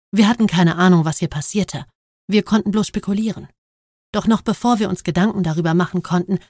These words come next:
was gerade alles kaputt gehen könnte, waren sie auch schon wieder verschwunden. Etwa fünfzehn Minuten dauerte dieses Schauspiel. Erst später am Tag, als wir den kleinen Hafen A Coruña an der spanischen Küste erreicht hatten,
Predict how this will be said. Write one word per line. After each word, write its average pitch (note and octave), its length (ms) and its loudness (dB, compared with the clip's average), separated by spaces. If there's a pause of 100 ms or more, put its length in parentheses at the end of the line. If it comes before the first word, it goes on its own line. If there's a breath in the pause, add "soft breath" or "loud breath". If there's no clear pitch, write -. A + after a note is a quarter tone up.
(100)
was G3+ 240 0
gerade F#3 360 -2
alles F3 220 -4
kaputt - 340 -10
gehen D#3+ 240 0
könnte, E3 380 -2 (500)
waren D#3+ 300 2
sie - 140 -8
auch E3 80 -10
schon F#3 180 -4
wieder D3 180 -8
verschwunden. - 640 -10 (1120)
Etwa G#3+ 240 0
fünfzehn A#3+ 420 2
Minuten G3+ 420 4
dauerte D#3+ 340 0
dieses D#3+ 300 -8
Schauspiel. - 480 -8 (720)
Erst A3 240 0
später G3+ 340 0
am D3 100 -2
Tag, D3+ 400 -4
als G3 160 -2
wir A3+ 60 2
den A3 140 6
kleinen A#3 340 2
Hafen F3+ 280 0
A E3+ 80 -6
Coruña E3+ 640 2
an F3 140 0
der F3+ 80 2
spanischen F3 460 0
Küste - 300 -4
erreicht E3 420 -4
hatten, F3 280 -2